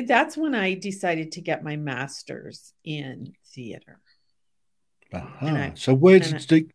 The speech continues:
Speaker 2: go to do that?
Speaker 1: I went to Portland State University. It's one of the three state universities in Oregon. And at that time, it was sort of like the redhead s-, headed stepchild. Now it's, like,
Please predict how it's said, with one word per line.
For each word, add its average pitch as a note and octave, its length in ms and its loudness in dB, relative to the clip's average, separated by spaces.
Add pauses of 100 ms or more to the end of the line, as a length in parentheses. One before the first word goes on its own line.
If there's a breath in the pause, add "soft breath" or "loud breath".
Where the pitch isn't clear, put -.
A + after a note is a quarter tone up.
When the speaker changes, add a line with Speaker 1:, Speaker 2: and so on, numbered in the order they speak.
(100)
Speaker 2:
go C#3+ 200 10
to C3 160 -6
do B2 240 4
that? G2 260 -2 (460)
Speaker 1:
I F3 60 -8
went F3+ 220 -2
to - 60 -20
Portland F#3+ 480 -4
State F3 280 -4
University. D#3 880 -6
It's E3+ 360 -4
one D3 340 -4
of D3 440 -4
the C#3+ 300 -6 (140)
three E3+ 460 -2
state D#3 400 -6
universities C#3+ 920 -8
in C#3+ 180 -8
Oregon. B2 680 -6 (1080)
And D#3+ 220 2
at E3 160 2
that F3+ 220 8
time, E3 280 -2
it - 120 -6
was D#3+ 180 -4
sort D#3 160 -4
of D3 160 -10
like C#3+ 320 -4
the C#3+ 160 -4
redhead C#3+ 720 -6
s-, - 380 -20 (320)
headed C#3 560 -10
stepchild. A#2 1080 -4
Now D3+ 380 0
it's, - 360 -10
like, C3 280 -4